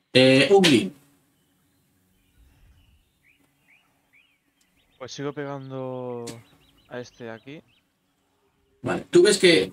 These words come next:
Speaker 1: a ver, un, estos de aquí, veis que su mo-, movilidad ha bajado. No sé si, a ver si esto le afecta a sociedad o algo, ¿no? Lo voy a dejar así.
Speaker 2: No, no, sí, sí, ya, ya veo que se ha puesto como en gris.
Speaker 1: Vale.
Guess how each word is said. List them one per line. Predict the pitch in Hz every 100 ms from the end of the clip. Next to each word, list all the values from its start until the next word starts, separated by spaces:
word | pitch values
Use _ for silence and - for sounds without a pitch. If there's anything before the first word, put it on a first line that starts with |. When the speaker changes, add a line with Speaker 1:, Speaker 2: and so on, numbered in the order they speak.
| _
Speaker 1:
a | 101 113
ver, | 107 -
un, | 117 127 123 120 117 110 104 _ _ _ _ _ _ _ _ _ _ _ _ _ _
estos | 160 160 175
de | 147
aquí, | 135 160 - _ _ _ _ _ _ _ _ _
veis | 120 120 131 147
que | 165 131
su | - 123
mo-, | 113 107 113
movilidad | 113 110 107 107 123 127
ha | 117
bajado. | 110 107 98 101
No | 107
sé | 123
si, | 113 107
a | 95 101
ver | 107
si | 110 95
esto | 98 113
le | 98
afecta | 110 104 98
a |
sociedad | - - 95 95 110 -
o | -
algo, | 123 139 104
¿no? | 95 - _ _ _ _ _ -
Lo | 107
voy | 127
a |
dejar | 117 113 104
así. | 175
Speaker 2:
No, | 185
no, |
sí, | 175 196
sí, | - 190 156 143
ya, | 156
ya | 147 156
veo | 165
que | 151
se | 151
ha |
puesto | 147 -
como | 139 127 123 123
en | 117
gris. | 113 113 - - -
Speaker 1:
Vale. | -